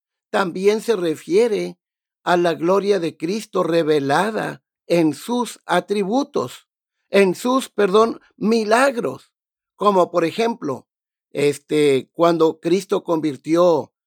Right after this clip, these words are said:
el agua en vino. En Juan capítulo dos, versículo once, leemos lo siguiente: "Este principio de señales hizo Jesús en Caná de Galilea, y manifestó su gloria,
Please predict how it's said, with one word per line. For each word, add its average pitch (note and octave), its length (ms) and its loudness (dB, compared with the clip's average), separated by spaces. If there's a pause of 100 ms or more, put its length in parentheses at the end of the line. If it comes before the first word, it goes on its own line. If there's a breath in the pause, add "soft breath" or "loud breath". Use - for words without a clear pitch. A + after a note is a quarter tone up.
(260)
el D#3 240 0
agua D#3+ 380 0
en B2+ 160 -6
vino. F#3 460 -6 (320)
En B2+ 160 -8
Juan F3+ 300 0
capítulo E3 600 -4
dos, E3 320 2
versículo D3+ 720 -2
once, F3 560 2
leemos E3+ 520 2
lo G3 100 2
siguiente: A#3+ 680 -4 (540)
"Este F3 380 2
principio E3+ 760 0
de G3 120 2
señales F#3+ 800 -2 (380)
hizo F3 380 -2
Jesús F#3 600 2
en E3 200 2
Caná C#3+ 400 2
de D#3+ 120 0
Galilea, G#3+ 720 0 (500)
y G#3 160 4
manifestó G3 720 2
su A3 200 -6
gloria, G#3 640 0